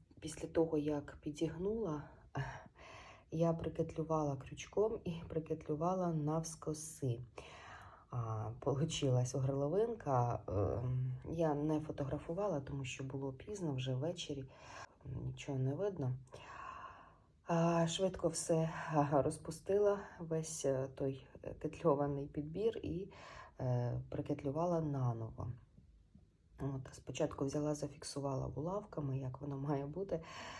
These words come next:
тому що трішки пішла, а, не по плану горловинка, трішки навскоси. Ну, а, м, можливо, не, не точно вам пояснила, але той, хто в'язав уже таку горловинку,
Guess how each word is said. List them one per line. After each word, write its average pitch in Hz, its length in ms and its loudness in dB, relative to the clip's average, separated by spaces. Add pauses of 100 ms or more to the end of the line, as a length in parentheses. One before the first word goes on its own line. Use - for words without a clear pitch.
(300)
тому 160 200 2
що 151 300 2
трішки 160 460 -2
пішла, 151 540 2 (520)
а, 135 40 -4 (920)
не 151 140 -2
по 156 160 2
плану 139 460 4
горловинка, 139 720 2
трішки 151 420 -4
навскоси. 131 880 -2 (480)
Ну, 202 260 6
а, 151 60 6
м, 127 760 2 (120)
можливо, 151 480 4
не, 143 380 2 (240)
не 156 140 0
точно 151 400 2
вам 143 180 4
пояснила, 151 680 0
але 160 220 0 (480)
той, 156 160 2
хто 156 260 0
в'язав 156 460 2
уже 160 160 -2
таку 135 300 -6
горловинку, 143 580 -2